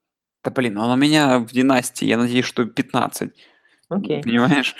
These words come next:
Speaker 1: <laughs> Я-то в, в это не особо сильно верю. Я,
Speaker 2: Ты
Speaker 1: я, я так скажу, что мне, мне Рэмс абсолютно, ну, как бы, ну, как,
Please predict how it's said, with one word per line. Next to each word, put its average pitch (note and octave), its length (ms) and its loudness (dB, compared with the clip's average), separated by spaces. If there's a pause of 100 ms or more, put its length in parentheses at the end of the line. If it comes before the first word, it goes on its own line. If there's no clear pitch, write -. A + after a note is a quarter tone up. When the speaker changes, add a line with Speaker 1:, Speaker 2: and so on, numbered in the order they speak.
Speaker 1:
<laughs> - 140 -16
Я-то D3 460 4
в, B2 180 0
в B2 360 6
это B2+ 200 2
не A#2+ 160 4
особо C3+ 300 -2
сильно A2+ 300 -8
верю. G#2+ 240 -10
Я, E3 200 2
Speaker 2:
Ты D3 500 6
Speaker 1:
я, D3+ 140 2 (440)
я F3+ 80 4
так G#3 160 4
скажу, A#2+ 220 -2
что C#3+ 240 2 (240)
мне, G3 340 4 (320)
мне D#3 260 2
Рэмс D#3+ 340 2
абсолютно, E3 440 -2 (280)
ну, F#3+ 200 -4
как B3 160 -12
бы, - 200 -6 (140)
ну, A#3 140 -4
как, - 340 -4